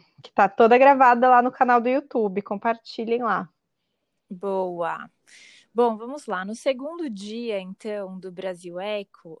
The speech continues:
Speaker 2: é, os, o, o ma-, macro tema, assim, foi certificações. O conteúdo foi bastante, é, foi mais técnico. É, e aí a gente teve o primeiro painel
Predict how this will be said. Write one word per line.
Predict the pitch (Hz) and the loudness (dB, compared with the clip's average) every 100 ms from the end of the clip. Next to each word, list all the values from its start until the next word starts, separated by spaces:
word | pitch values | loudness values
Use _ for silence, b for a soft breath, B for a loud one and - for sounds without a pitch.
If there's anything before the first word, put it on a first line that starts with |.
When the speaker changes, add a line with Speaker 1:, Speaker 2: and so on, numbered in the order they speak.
| - | -16
Speaker 2:
é, | 190 185 180 - | -12 -12 -12 -14
os, | 202 240 247 240 196 - - | -14 -12 -12 -14 -16 -20 -20
o, | 202 190 196 | -18 -16 -14
o | 175 | -12
ma-, | 196 226 233 | -4 -4 -2
macro | 214 247 277 254 | -2 -2 -4 -8
tema, | 240 208 202 233 196 | -10 -10 -8 -8 -10
assim, | 185 - 220 | -16 -16 -14
foi | 220 220 | -12 -12
certificações. | 233 - 233 - - - 277 277 - 175 170 165 | -10 -12 -14 -14 -18 -10 -10 -10 -14 -14 -14 -20
O | |
conteúdo | - 190 202 202 | -16 -14 -12 -12
foi | - 220 | -12 -12
bastante, | 208 220 - 220 233 - 240 233 226 214 | -8 -8 -8 -8 -8 -10 -10 -8 -8 -8
é, | 196 196 190 | -8 -8 -12
foi | 185 - | -16 -16
mais | 196 202 202 | -12 -12 -14
técnico. | - 180 180 - 240 269 311 - b b b b b b | -14 -12 -12 -10 -12 -10 -12 -12 b b b b b b
É, | - 196 196 190 190 185 185 185 180 _ _ _ - | -8 -6 -6 -8 -10 -10 -12 -14 -16 _ _ _ -10
e | 220 | -4
aí | 214 226 | -2 -2
a | 240 | -4
gente | 240 240 254 | -6 -12 -14
teve | - 170 165 175 170 | -16 -16 -14 -14 -14
o | 190 | -10
primeiro | 196 214 226 277 | -4 -2 -2 -2
painel | - 254 247 202 202 220 247 | -2 -4 -4 -8 -8 -8 -8